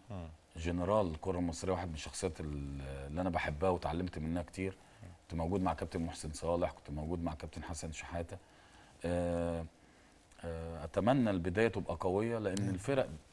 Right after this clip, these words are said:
Speaker 2: بتتابع كل المنتخبات. لما البداية تبقى قوية،
Speaker 1: مم.
Speaker 2: الفرق كلها بتعمل لك ألف حساب. البداية
Speaker 1: مم.
Speaker 2: تبقى ضعيفة، آه،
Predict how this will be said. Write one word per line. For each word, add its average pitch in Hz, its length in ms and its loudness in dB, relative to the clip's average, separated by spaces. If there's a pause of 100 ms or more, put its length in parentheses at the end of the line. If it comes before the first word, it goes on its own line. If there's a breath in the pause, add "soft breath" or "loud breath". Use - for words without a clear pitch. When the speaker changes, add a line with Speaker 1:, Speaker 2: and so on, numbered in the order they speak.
(240)
Speaker 2:
بتتابع 92 560 4
كل 110 220 2
المنتخبات. 95 640 2
لما 82 180 0
البداية 113 200 8
تبقى 107 280 0
قوية، 110 360 4
Speaker 1:
مم. 117 300 -6 (140)
Speaker 2:
الفرق 107 280 8
كلها 95 220 4
بتعمل 101 400 2
لك 92 180 0
ألف 92 180 -2
حساب. 90 340 -2
البداية 82 340 6
Speaker 1:
مم. 104 60 4
Speaker 2:
تبقى 90 220 2
ضعيفة، 92 400 6 (920 soft breath)
آه، 87 800 -4